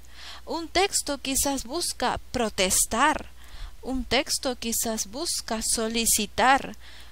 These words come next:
Un texto quizás busca infinidad de cosas. Todo texto,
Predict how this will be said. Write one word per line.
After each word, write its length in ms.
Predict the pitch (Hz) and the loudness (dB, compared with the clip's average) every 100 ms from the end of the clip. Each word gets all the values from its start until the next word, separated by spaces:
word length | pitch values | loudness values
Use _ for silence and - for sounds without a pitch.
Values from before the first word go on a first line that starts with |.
| - - | -14 -6
Un 180 | 254 240 | -4 -2
texto 500 | - 240 - - 294 | 0 0 0 -2 -2
quizás 440 | 311 311 285 277 | 0 0 2 0
busca 500 | 233 320 - - 339 - - - - - - - - - - - - - - - - - | -2 -4 -6 -2 0 0 -8 -14 -14 -16 -16 -14 -14 -14 -14 -14 -14 -14 -14 -16 -16 -2
infinidad 720 | 269 359 359 339 330 311 311 | 0 0 0 0 2 6 8
de 120 | 339 381 | 6 4
cosas. 640 | 339 349 - 247 - - - - - - - - - - - - | 0 0 0 0 0 -2 -6 -16 -14 -14 -14 -14 -14 -16 -14 -4
Todo 240 | 330 349 370 | 0 0 2
texto, 520 | 359 359 - - - | 0 2 0 0 -6